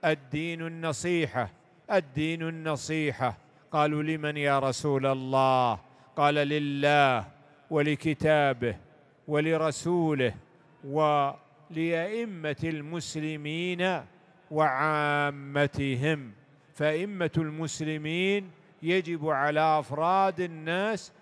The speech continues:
أن ينصحوا لهم، فهو ركن من أركان هذا الدين. وكما تقدم، عليك أن تتعامل في هذا الباب لإصلاح آخرتك، حتى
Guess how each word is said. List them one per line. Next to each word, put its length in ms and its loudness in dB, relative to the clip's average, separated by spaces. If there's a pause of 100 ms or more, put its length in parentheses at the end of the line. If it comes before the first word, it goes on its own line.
(160)
أن 100 -4
ينصحوا 680 -2
لهم، 380 0 (340)
فهو 680 0 (360)
ركن 440 -2
من 320 -8
أركان 500 0
هذا 360 -2
الدين. 460 -4 (500)
وكما 460 0
تقدم، 600 -2 (400)
عليك 600 0
أن 340 -2
تتعامل 1120 0
في 280 -2
هذا 440 2
الباب 840 4 (600)
لإصلاح 840 -2
آخرتك، 960 -2 (340)
حتى 760 2